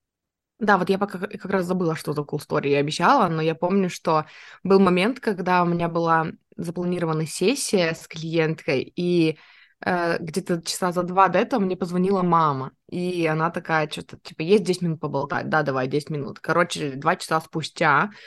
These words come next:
э, чё-то мы с ней, эм, ну, заговорили на какие-то, на какие-то важные темы, чё-то поделились чувствами, кто кого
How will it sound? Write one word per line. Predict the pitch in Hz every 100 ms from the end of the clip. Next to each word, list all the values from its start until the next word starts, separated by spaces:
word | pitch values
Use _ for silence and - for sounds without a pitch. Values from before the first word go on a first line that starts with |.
| - - _ -
э, | 175 170
чё-то | 214 214
мы | 208 180
с | 190
ней, | 180 185 208 190 175 - - -
эм, | 170 160 160 160 156 156 156 - 202 _ _ _
ну, | 185 190 170
заговорили | 165 170 196 196 160
на | 151
какие-то, | 151 165 151 165 156 151
на | 156
какие-то | 165 160 160
важные | 160 160 160 151
темы, | 143 170 226 220
чё-то | - - -
поделились | 165 160 175 165 151
чувствами, | - 214 190 160 151
кто | - 170
кого | 160 151 156